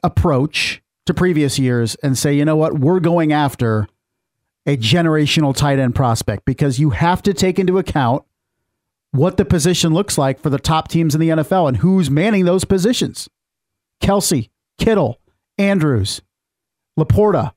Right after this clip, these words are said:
I mean, Dallas Goedert in Phi-, in Philly. Uh, what David Njoku with Cleveland and his breakout, right? So there's evidence to say that a top tight end pays off. Are the Colts willing to do that?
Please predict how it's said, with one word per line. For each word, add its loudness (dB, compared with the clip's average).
I -2
mean, -2
Dallas 0
Goedert 0
in 0
Phi-, 0
in 0
Philly. -2
Uh, 0
what -2
David 0
Njoku 2
with 2
Cleveland 0
and 2
his 0
breakout, -2
right? 0
So 0
there's 0
evidence 0
to 0
say 2
that -2
a -2
top -2
tight 0
end 0
pays 2
off. -2
Are -2
the 0
Colts -2
willing 2
to 0
do 2
that? 0